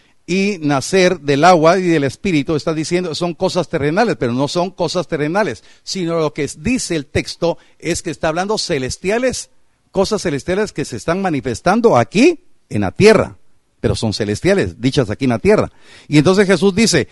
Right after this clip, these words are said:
"Si yo les hablara las celestiales", o sea que hay una, unos secretos celestiales, que eso los vamos a conocer cuando estemos allá. Aleluya. No sé si le da gloria a Dios. Bueno, ya me cargó la computadora.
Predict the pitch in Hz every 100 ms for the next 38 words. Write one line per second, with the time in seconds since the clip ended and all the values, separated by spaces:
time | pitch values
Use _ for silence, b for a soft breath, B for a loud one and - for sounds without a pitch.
0 | b - - 170 175 233 240 - 170 165
1 | 196 202 160 - 135 139 151 - 131 120
2 | 185 214 151 135 185 180 190 202 - 277
3 | 285 214 226 165 196 220 - - 165 -
4 | 220 - 139 - 160 135 120 - 196 262
5 | 277 - - - _ _ _ _ 143 139
6 | 160 139 143 151 143 113 113 113 240 -
7 | 120 101 131 117 117 107 147 131 - 87
8 | 95 131 135 101 139 170 139 135 139 131
9 | 135 123 117 101 139 131 95 139 196 190
10 | 151 156 165 170 151 143 185 151 180